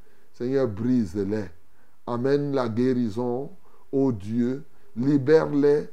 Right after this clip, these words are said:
de tout ce qui les en empêche. Seigneur, nous prions ce matin que tu touches ces dirigeants qui sont embrigadés dans les prisons, liées à, à leur, à leur envergure,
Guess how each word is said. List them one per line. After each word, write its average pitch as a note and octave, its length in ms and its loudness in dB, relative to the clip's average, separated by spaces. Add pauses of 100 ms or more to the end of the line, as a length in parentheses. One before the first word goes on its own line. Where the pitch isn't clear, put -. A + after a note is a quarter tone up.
(220)
de B2+ 100 -2
tout E3+ 220 -4
ce D3+ 140 -2
qui D3 200 0
les C3+ 220 4
en B2 140 -2
empêche. A2+ 760 0 (280)
Seigneur, B2 420 0
nous A#2 200 2
prions A2 600 -2
ce - 140 -10
matin G2+ 560 -6 (440)
que C#3 100 -2
tu C#3 260 -4
touches - 520 -4 (360)
ces G#2 160 -4
dirigeants B2+ 720 0 (340)
qui D#3+ 80 -8
sont E3 380 -4
embrigadés D3 760 -2
dans C3+ 220 -2
les B2 120 2
prisons, A#2 600 -4 (400)
liées A#2 580 2 (360)
à, A2 140 -4 (180)
à A#2+ 100 -2
leur, B2 400 -2 (300)
à A2+ 80 -4
leur B2+ 280 0
envergure, A2+ 840 0